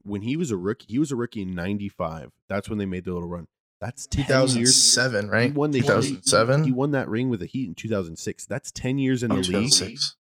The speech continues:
Speaker 2: Yeah.
Speaker 1: Anthony Davis
Speaker 2: You know
Speaker 1: is,
Speaker 2: what?
Speaker 1: like, year
Speaker 2: That's
Speaker 1: six, seven in the league.
Speaker 2: That's a good point.
Speaker 1: You know
Speaker 2: That's
Speaker 1: what
Speaker 2: a
Speaker 1: I
Speaker 2: very
Speaker 1: mean?
Speaker 2: good point. So he pretty, pretty, he was, like,
Speaker 1: He was
Speaker 2: pretty
Speaker 1: still in
Speaker 2: close
Speaker 1: shape.
Speaker 2: to prime.
Speaker 1: I feel after the
Speaker 2: He was
Speaker 1: Heat
Speaker 2: still in shape. That's a better way to put it.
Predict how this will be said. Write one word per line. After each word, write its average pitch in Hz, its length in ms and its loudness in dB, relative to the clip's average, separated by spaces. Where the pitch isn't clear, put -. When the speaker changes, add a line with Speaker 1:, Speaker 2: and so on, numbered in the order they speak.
Speaker 2:
Yeah. 120 120 6
Speaker 1:
Anthony 120 280 0
Davis 127 380 0
Speaker 2:
You 135 80 2
know 139 100 6
Speaker 1:
is, 143 60 4
Speaker 2:
what? 143 120 6
Speaker 1:
like, - 100 -4
year 117 160 6
Speaker 2:
That's 98 120 4
Speaker 1:
six, - 320 2
seven 123 300 0
in 90 100 -2
the 87 120 -4
league. 85 280 -8
Speaker 2:
That's 131 200 2
a 135 40 0
good 120 220 0
point. 117 300 2
Speaker 1:
You 98 80 -2
know 98 60 0
Speaker 2:
That's 98 180 2
Speaker 1:
what 107 80 0
Speaker 2:
a - 20 2
Speaker 1:
I 117 40 6
Speaker 2:
very 120 140 4
Speaker 1:
mean? 113 120 -2
Speaker 2:
good - 120 -14
point. 117 240 2
So - 180 4
he 131 120 2
pretty, 139 300 2
pretty, 170 360 2
he 165 120 2
was, 180 180 4
like, 120 300 2
Speaker 1:
He 180 80 2
was - 60 4
Speaker 2:
pretty 120 100 4
Speaker 1:
still 208 200 4
in 160 60 4
Speaker 2:
close 131 200 4
Speaker 1:
shape. 87 140 0
Speaker 2:
to - 60 -10
prime. 110 260 2
Speaker 1:
I 127 60 -2
feel 180 340 2
after 151 340 4
the 180 80 6
Speaker 2:
He 202 100 6
was 196 160 6
Speaker 1:
Heat - 60 8
Speaker 2:
still 175 280 4
in 147 120 2
shape. 123 400 2
That's 139 220 2
a 131 60 2
better 123 340 2
way 113 140 4
to 98 100 2
put - 240 0
it. - 100 -10